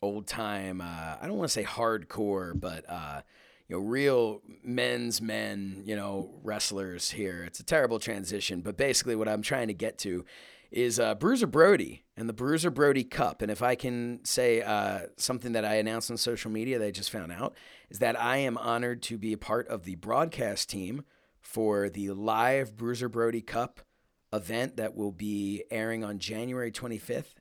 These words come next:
at eight thirty P M live on Fight T V, fight dot T V. Um,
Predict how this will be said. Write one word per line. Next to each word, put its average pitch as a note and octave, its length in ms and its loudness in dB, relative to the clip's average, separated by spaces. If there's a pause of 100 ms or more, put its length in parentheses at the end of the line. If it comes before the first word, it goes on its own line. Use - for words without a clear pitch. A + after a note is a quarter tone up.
at F2 140 -10
eight B2+ 220 -4
thirty A#2 240 0
P B2+ 200 -8
M C3+ 240 -2 (300)
live C3+ 560 2
on F#2 180 -6
Fight - 440 0 (160)
T C3 200 -4
V, F#2 400 -4
fight - 380 0
dot A2+ 320 0
T G#2+ 220 -2
V. B2+ 400 -4 (580)
Um, F2 560 -6